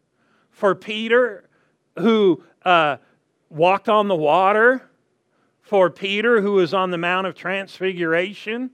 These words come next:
for, for all the disciples who saw the dead raised, who, who were in the upper room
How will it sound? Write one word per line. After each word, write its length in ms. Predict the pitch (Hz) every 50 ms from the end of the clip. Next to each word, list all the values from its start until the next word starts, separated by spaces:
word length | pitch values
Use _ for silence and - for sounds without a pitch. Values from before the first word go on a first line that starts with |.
| _ _ _ _ _ _ _ _ _ _ _ _ _ _
for, 400 | _ - 202 196 185 165 139 - _
for 160 | - 190 180
all 200 | 175 196 214 233
the 120 | 220 220 180
disciples 760 | 165 185 170 - - 202 180 202 233 226 233 240 226 175 -
who 140 | 214 202 165
saw 320 | - - 196 202 202 202
the 140 | 165 165 160
dead 360 | 139 131 175 190 202 196 175
raised, 560 | 170 170 185 190 208 226 247 254 240 - _ _ _ _ _ _ _ _ _
who, 300 | - 202 214 202 170 156
who 220 | 151 190 214 208 196
were 140 | 185 185
in 140 | 190 208 208 202
the 120 | 190 180
upper 340 | 208 220 220 202 185 175 170
room 440 | 175 190 202 208 220 240 254 240